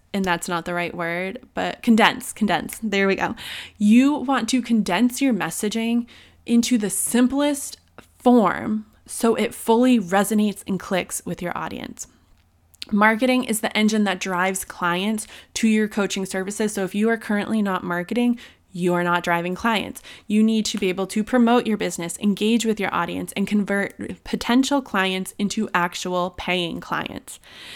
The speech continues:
And effective marketing not only increases your visibility as a business, but it also helps build that trust, that rapport, the credibility with your target audience so they know that what you have is valuable.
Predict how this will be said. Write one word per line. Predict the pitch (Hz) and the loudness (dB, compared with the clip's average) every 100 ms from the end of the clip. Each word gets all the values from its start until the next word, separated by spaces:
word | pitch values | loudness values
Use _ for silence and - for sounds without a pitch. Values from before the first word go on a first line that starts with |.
| - - | -18 -2
And | 208 | 0
effective | 208 233 233 262 | 2 0 0 0
marketing | 233 208 208 196 | 2 0 -2 0
not | 190 202 | 0 0
only | 208 214 202 | 2 0 0
increases | - 226 240 262 254 - 202 180 - | 2 2 2 0 0 2 0 -2 -4
your | 196 | -2
visibility | 185 185 175 175 175 175 | -2 -2 -2 0 0 0
as | 170 | -4
a | 175 | -4
business, | 175 170 214 247 247 - - | -6 -4 -2 -2 -4 -14 -8
but | - | -2
it | 208 | 2
also | 202 214 285 | 2 2 0
helps | 214 208 196 - | 0 -2 -4 -6
build | 180 180 190 | -2 0 2
that | 170 110 - | 0 -4 -4
trust, | - 180 180 - | 0 0 0 -6
that | 170 175 | -8 -6
rapport, | 175 - 180 180 | -8 -4 -2 0
the | 175 175 | -2 -4
credibility | - 180 175 170 175 202 | -4 -4 0 0 0 0
with | 190 170 185 - | -2 -2 -2 -2
your | 190 | -6
target | - 175 185 | -2 -4 -4
audience | - 196 220 226 - | -2 -2 0 -2 -4
so | 202 | -4
they | 180 180 196 | -2 -2 2
know | 240 190 190 208 - | 2 2 0 -2 -4
that | 185 180 170 | -6 -4 -6
what | 175 - | -6 0
you | 208 196 | 0 0
have | 185 175 | -2 -4
is | 170 | -6
valuable. | 165 156 - - - - | -4 -6 -6 -8 -8 -10